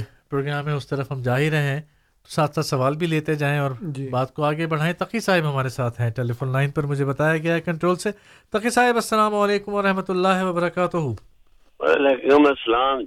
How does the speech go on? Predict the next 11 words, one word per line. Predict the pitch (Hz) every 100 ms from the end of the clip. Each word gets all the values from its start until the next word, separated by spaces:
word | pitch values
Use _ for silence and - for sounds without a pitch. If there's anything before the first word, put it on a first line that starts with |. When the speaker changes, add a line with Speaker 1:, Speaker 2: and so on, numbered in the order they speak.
| -
Speaker 3:
جناب، | 127 135 165 190
وہ | 175 185
ایک | 185 180
کویسچن | 196 180 165 156 - 214
کرنا | 165 143 160
تھا۔ | 202 - 147
آپ | 165
لوگوں | 202 214
کا | 214
ایمان | 214 170 143 151 170
ہے | 175